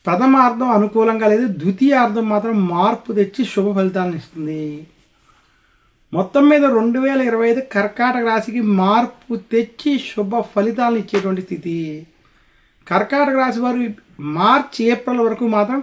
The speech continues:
కొంత జాగ్రత్తలు వహించాలి. శనికి సంబంధించినటువంటి కొంత ఇబ్బందులు పడేటువంటి స్థితి మాత్రం కొంత కనబడుతుంది. ఏప్రిల్ నుండి రెం-, డిసెంబర్ వరకు ఉన్నటువంటి సమయం కర్కాటక రాశి వారికి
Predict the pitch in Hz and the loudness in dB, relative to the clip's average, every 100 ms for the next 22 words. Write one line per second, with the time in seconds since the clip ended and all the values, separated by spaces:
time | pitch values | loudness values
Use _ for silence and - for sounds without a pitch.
0 | - 214 226 226 190 147 170 175 208 233 | -4 -4 -2 -2 -4 -4 -2 0 0 -2
1 | - 226 208 196 196 190 196 220 294 311 | -6 -2 0 0 0 -2 -2 -2 -2 -8
2 | _ _ _ _ _ 196 247 240 226 226 | _ _ _ _ _ 2 4 2 0 0
3 | 220 208 220 208 208 196 185 175 165 151 | -2 -2 -2 -2 -2 -2 -2 -2 -2 -2
4 | 226 247 214 202 190 185 180 - 185 196 | 2 2 2 0 0 -2 -6 -6 -6 -2
5 | 233 196 208 220 202 175 151 147 139 139 | -2 0 -4 -4 -6 -6 -6 -8 -10 -10
6 | 139 139 151 - _ _ _ _ _ _ | -8 -10 -14 -20 _ _ _ _ _ _
7 | _ _ 143 185 262 - 285 277 262 254 | _ _ 6 8 8 4 2 4 4 4
8 | 254 254 214 214 - 151 143 185 190 233 | 2 2 0 -2 -4 -8 -2 -2 0 -2
9 | 240 233 220 214 208 196 185 180 170 208 | 0 -2 0 0 0 0 -4 -4 -4 -2
10 | 254 180 175 214 214 208 202 196 185 170 | -4 -6 -6 -6 -4 -2 -2 -2 -4 -4
11 | 247 269 | -6 -6